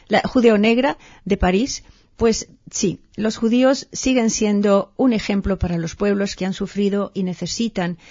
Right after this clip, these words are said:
que sus verdugos reconozcan esas páginas tan poco gloriosas de su historia. En Francia, todos los negros descendientes de esclavos, desde las Antillas hasta el Camerún, quieren que se enseñe la verdadera historia, quieren crear conmemoraciones,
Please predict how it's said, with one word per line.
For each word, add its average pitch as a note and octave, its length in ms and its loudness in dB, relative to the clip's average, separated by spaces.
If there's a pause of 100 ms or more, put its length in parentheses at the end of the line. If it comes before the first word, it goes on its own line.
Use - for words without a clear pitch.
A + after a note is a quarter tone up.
(120)
que G3+ 140 -2
sus G3+ 220 0
verdugos G3+ 500 2
reconozcan A3 880 -2
esas C4 260 -2
páginas G#3 640 -2 (280)
tan C4 180 4
poco G#3 260 0
gloriosas F#3 560 -2
de E3 120 -4
su E3 120 -8
historia. D#3 540 -6 (800)
En F#3 100 -4
Francia, C4+ 480 0
todos D4 260 0
los G#3 200 -2
negros A3 360 0
descendientes G3+ 600 -2
de F#3+ 80 -4
esclavos, G#3+ 560 -2 (360)
desde G#3 200 -2
las G3 220 -4
Antillas B3 480 -2
hasta F#3 180 -8
el F3+ 80 -4
Camerún, F#3+ 540 0 (280)
quieren D#4 320 2
que B3 100 0
se G#3+ 120 -2
enseñe B3+ 400 2
la G#3 140 2
verdadera F#3+ 480 0
historia, G3+ 520 2
quieren B3+ 420 0
crear A3+ 500 0
conmemoraciones, G3+ 960 0